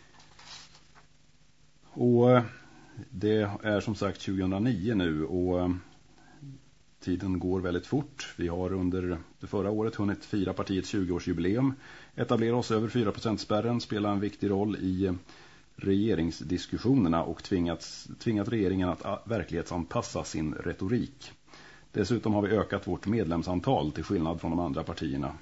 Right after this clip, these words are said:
byggt ut vår organisation och börjat planera inför de utmaningar som stundar från och med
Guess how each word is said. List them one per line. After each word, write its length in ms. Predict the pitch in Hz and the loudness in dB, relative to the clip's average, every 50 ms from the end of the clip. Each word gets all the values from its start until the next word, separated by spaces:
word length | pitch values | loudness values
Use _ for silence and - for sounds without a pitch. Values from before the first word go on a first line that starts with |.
| - - | -16 -14
byggt 260 | - 95 95 92 - | -8 -8 -6 -4 -2
ut 200 | 117 110 107 - | -2 -2 -2 -2
vår 80 | 113 107 | -4 -2
organisation 760 | 104 101 101 98 101 98 95 107 95 - 104 104 107 110 110 | 0 0 0 0 0 0 -2 -4 -4 -2 0 0 0 0 0
och 60 | 90 | -2
börjat 240 | 92 92 90 85 - | -2 -2 -2 -2 -2
planera 440 | - 101 90 87 87 87 92 90 | -2 -2 0 0 0 0 -2 -2
inför 360 | 92 92 85 80 - 95 87 82 | -2 -2 -2 -2 -2 -4 -4 -4
de 160 | 85 - 71 | -4 -4 -4
utmaningar 580 | 87 85 - - 82 80 76 76 78 78 80 | -4 -6 -6 -6 -6 -6 -4 -4 -4 -4 -4
som 200 | 78 - 82 78 | -6 -6 -8 -8
stundar 600 | - - - 95 85 78 76 76 80 80 76 73 - - | -8 -6 -4 -4 -4 -2 -2 -4 -4 -4 -6 -8 -12 -12
från 280 | - - 85 82 76 | -10 -8 -8 -8 -8
och 180 | - - - - | -10 -10 -10 -8
med 280 | 92 90 80 78 71 | -8 -8 -8 -8 -10